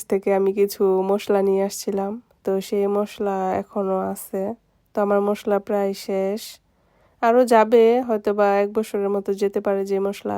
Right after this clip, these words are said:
আছে। আর এখন রান্না করতে নিয়ে দেখি যে মশলা, আহ, আর কি ধনিয়া গুঁড়ো মনে হয় শেষ, তারপরে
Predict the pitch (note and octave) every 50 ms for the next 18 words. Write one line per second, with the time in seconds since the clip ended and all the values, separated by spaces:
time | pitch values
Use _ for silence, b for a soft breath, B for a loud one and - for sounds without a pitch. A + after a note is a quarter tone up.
0 | G3 G3 - - - G#3+ G#3+ A#3+ B3+ - b b b b b b b b b b
1 | b b b b b b - A3 G#3 G#3 A3 - - A3+ A3 A3 A3+ A#3 A#3+ A#3
2 | A3 A#3 A3+ A3 - - A3+ A3+ A3+ A3+ A3 A3 A3 A3 A#3 A3 - A#3 G#3+ G#3+
3 | G3+ G3+ G3+ G#3 G#3+ - - G#3 G#3 G3+ G3+ G3 G3 G3 G3+ G3+ - _ D#4+ D4
4 | B3+ G3+ G3 G3 G3 G3 F#3+ F#3+ F#3+ - G#3+ G3 F#3+ G#3 G#3 G3 G3 G3 G3 G3
5 | G3 G3 G3 G#3 G3+ G3+ G3 G3 G3 G3 G3 G3 G3 G3+ G3+ G3 - - - F#3+
6 | F#3 F#3+ G3+ G#3+ A3+ - - _ _ _ _ _ _ _ _ _ _ - G3+ F#3+
7 | F#3+ - G3+ G#3